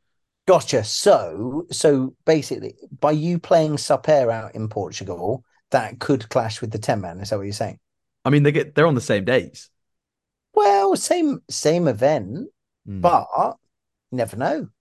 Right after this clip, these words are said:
Speaker 1: You, you
Speaker 2: Yeah.
Speaker 1: never know. I don't know how it's gonna work or how they're scheduling it, but in, in years gone by, they've certainly utilised ten mans at N X Ls for teams that got knocked out on the
Speaker 2: Hmm.
Speaker 1: Saturday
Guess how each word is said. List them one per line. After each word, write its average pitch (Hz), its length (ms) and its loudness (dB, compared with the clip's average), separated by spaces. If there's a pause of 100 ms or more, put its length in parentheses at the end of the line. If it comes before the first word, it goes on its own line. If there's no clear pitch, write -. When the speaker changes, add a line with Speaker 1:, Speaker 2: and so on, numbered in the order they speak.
(880)
Speaker 1:
You, 160 120 -4
you 165 220 -4
Speaker 2:
Yeah. 175 120 6
Speaker 1:
never 180 120 0
know. 120 180 2
I 139 160 -4
don't 170 160 -2
know 139 160 2
how 135 180 0
it's 110 120 -10
gonna 117 160 -8
work 104 380 -2
or 107 120 -2
how 113 120 -2
they're 104 180 -6 (180)
scheduling 92 440 -4
it, 147 240 -12 (340)
but 104 520 4
in, 135 360 2 (240)
in 135 460 -4
years 156 320 0
gone 110 240 -2
by, 123 240 2
they've 104 200 -6
certainly 120 600 -6 (160)
utilised 120 600 -2
ten 127 200 -4
mans 113 300 -2
at - 100 -6
N 113 120 -4
X - 240 -4
Ls 107 480 -2 (300)
for 117 100 -6
teams 117 420 -4
that 110 140 -6
got 95 300 -2
knocked 110 380 -4
out 101 160 -4
on 101 140 -10
the 98 60 -8
Speaker 2:
Hmm. - 40 -10
Speaker 1:
Saturday 98 540 -4